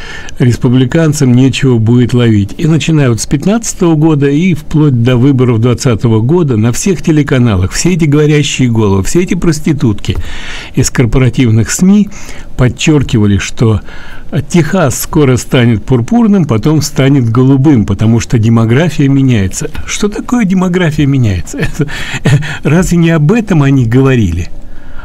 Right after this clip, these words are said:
А сегодня те, кто об этом, а, кто начинает цитировать их же, обвиняют в том, что мы являемся, э, сторонниками теории заговора. Мало того,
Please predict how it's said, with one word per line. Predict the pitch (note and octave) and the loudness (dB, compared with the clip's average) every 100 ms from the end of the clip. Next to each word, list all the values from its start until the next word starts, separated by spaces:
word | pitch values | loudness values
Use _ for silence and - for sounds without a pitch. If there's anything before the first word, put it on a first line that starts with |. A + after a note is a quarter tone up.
| - | -4
А | A#2+ | -2
сегодня | - D3 A3+ A3+ D3+ | 0 0 0 0 -2
те, | - D3 | -2 -2
кто | B2 - C3 | 0 0 0
об | B2 | 2
этом, | B2 A#2 G#2+ G2+ - - | 0 0 -2 -2 -8 -8
а, | C#3 A2+ A2+ | -2 -2 -2
кто | - D#3 | 0 2
начинает | D3 - D#3+ D3 B2+ - | 2 2 0 0 -2 0
цитировать | D#3+ D3+ F3 C#3+ A#2 A#2 - | -2 0 2 2 2 -2 -2
их | E3 C3 | 0 0
же, | G#2 G#2 - - - - | 0 -4 -6 -6 -6 -4
обвиняют | - A#2+ A2+ C3 C#3 - | 0 0 2 2 2 -2
в | - | -2
том, | D3 D3 | 0 0
что | - | 0
мы | B2 C#3+ | 0 2
являемся, | C3 A#2+ C3+ C3+ C#3 | 2 2 0 0 -2
э, | C3 - D#3 C3 A#2 G2+ | -2 -2 0 2 0 -2
сторонниками | - - C#3+ C3 C3+ A#2 C3 A#2 | -4 0 2 2 2 0 0 0
теории | G#2 A#2+ A#2+ B2 | 2 2 2 2
заговора. | G#2+ A#2 F#2+ G2 G2 | 2 0 0 0 0
Мало | G2+ C3+ F#3 D#3 | 0 0 0 0
того, | C3+ F#2 C#2 | -2 -2 -4